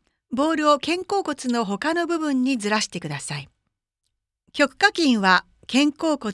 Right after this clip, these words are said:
すべてを覆い、小円筋は肩甲骨の下の端の部分を覆います。マッサージする部分は極下筋がほとんどですが、小円筋も少しだけ触れることができます。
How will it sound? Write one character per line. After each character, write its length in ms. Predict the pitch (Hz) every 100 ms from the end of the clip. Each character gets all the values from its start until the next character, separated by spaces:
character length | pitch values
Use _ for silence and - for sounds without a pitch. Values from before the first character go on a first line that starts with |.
| 196
す 240 | 175 - 277
べ 140 | 359
て 180 | 262 202
を 140 | 170 -
覆 200 | 175 165
い、 240 | 165 - _ _ _ _ -
小 240 | - 233 240
円 180 | 233 208
筋 240 | 214 208
は 240 | 196 196 -
肩 220 | - 339 339
甲 200 | 359 330
骨 280 | 254 -
の 160 | 214 202
下 280 | - - 240
の 160 | 240 -
端 340 | - 214 277
の 180 | 330 349
部 140 | 339
分 240 | 311 285 262
を 140 | 285 -
覆 160 | 180
い 100 | 160
ま 140 | 139 139
す。 220 | - - _ _ _ _ _ _ _ _ _ _ _ _ -
マ 120 | 285
ッ 20 |
サ 180 | 285 381
ー 60 | 403
ジ 120 | 330
す 120 | -
る 120 | 247 220
部 100 | 233
分 240 | 214 185
は 220 | 175 175 _
極 240 | - 254 -
下 100 | 339
筋 220 | 330 240
が 160 | 202 190
ほ 100 | 190
と 140 | 233
ん 60 | 196
ど 100 | 175
で 100 | 170
す 160 | 180
が、 240 | 165 170 - _ _ _ _ -
小 260 | - 269
円 160 | 269 247
筋 200 | 254 226
も 180 | 220 247
少 240 | - 349
し 160 | 370 311
だ 120 | 302
け 160 | 294
触 140 | 254 254
れ 100 | 247
る 80 | 240
こ 120 | 226
と 100 | 214
が 120 | 170
で 100 | 147
き 140 | -
ま 120 | 139 143
す。 240 | - -